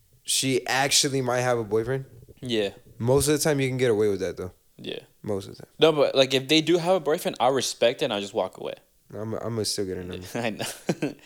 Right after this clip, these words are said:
Speaker 2: But
Speaker 1: sorry.
Speaker 2: I do wanna say, like, you did help me, like, with the confidence part. To, uh, like, yeah.
Speaker 1: We won't say what happened.
Speaker 2: Yeah.
Speaker 1: But those,
Speaker 2: <laughs>
Speaker 1: you know, like,
Speaker 2: Yeah. <laughs>
Speaker 1: yeah.
Speaker 2: Let's just say, uh, Ant's
Speaker 1: If you
Speaker 2: back.
Speaker 1: guys want
Speaker 2: <laughs> Let's just say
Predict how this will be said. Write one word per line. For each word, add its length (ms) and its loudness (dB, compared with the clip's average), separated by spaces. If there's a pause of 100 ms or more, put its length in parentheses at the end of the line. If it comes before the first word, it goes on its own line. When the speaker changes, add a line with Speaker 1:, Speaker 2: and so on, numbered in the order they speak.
(160)
Speaker 2:
But 140 -10
Speaker 1:
sorry. 320 6
Speaker 2:
I 180 6
do 220 2
wanna 220 2
say, 160 2
like, 160 4
you 140 -4
did 240 0
help 200 0
me, 120 -6
like, 240 -6
with 100 -18
the 60 -10
confidence 500 -6
part. 280 -8 (500)
To, 160 -6
uh, 60 -4 (160)
like, 200 -10 (1080)
yeah. 160 -14 (260)
Speaker 1:
We 100 4
won't 300 6
say 180 6
what 180 4
happened. 360 0 (240)
Speaker 2:
Yeah. 220 -8 (540)
Speaker 1:
But 120 0
those, 360 2 (380)
Speaker 2:
<laughs> 400 -2
Speaker 1:
you 160 4
know, 160 2
like, 200 -4 (200)
Speaker 2:
Yeah. 400 6
<laughs> 540 0 (500)
Speaker 1:
yeah. 300 -4
Speaker 2:
Let's 180 -4
just 180 0
say, 200 4
uh, 200 2
Ant's 180 2
Speaker 1:
If 80 4
you 60 8
Speaker 2:
back. 100 8
Speaker 1:
guys 220 6
want 340 6
Speaker 2:
<laughs> 0 -
Let's 220 6
just 160 8
say 120 8